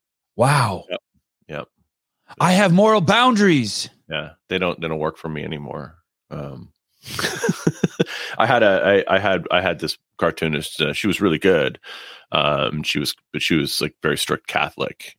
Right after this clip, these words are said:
Speaker 2: and, uh, I can't even remember what I asked her to draw. I wish I could remember. I, it's like, it was, it was one of those, like, uh, um, it, it was something religious, and I can't re-, it probably involved the Pope, and she was like, "Sir, I draw the line <laughs> here."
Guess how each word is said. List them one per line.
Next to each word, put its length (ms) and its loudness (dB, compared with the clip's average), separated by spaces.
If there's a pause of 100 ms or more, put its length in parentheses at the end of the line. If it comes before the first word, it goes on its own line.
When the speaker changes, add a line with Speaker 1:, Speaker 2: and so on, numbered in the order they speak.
(120)
Speaker 2:
and, 380 -10
uh, 260 -8
I 80 0
can't 240 -2
even 260 -2
remember 380 2
what 120 0
I 60 2
asked 300 -2
her 80 -4
to 80 -6
draw. 440 0 (240)
I 100 2
wish 200 2
I 60 2
could 160 -4
remember. 400 -4
I, 160 -2
it's 180 -4
like, 220 -2 (680)
it 60 -10
was, 240 -10 (300)
it 80 -6
was 160 -6
one 160 2
of 80 -2
those, 240 4
like, 260 4
uh, 420 0 (320)
um, 440 -2 (1200)
it, 220 2
it 60 4
was 180 2
something 340 2
religious, 540 4
and 80 4
I 60 2
can't 220 0
re-, 240 0
it 120 -2
probably 360 2
involved 360 2
the 80 -10
Pope, 320 -4
and 100 -10
she 140 -6
was 120 -8
like, 160 -8
"Sir, 300 -4
I 140 -4
draw 200 -4
the 100 -8
line 300 -8
<laughs> 0 -
here." 200 -6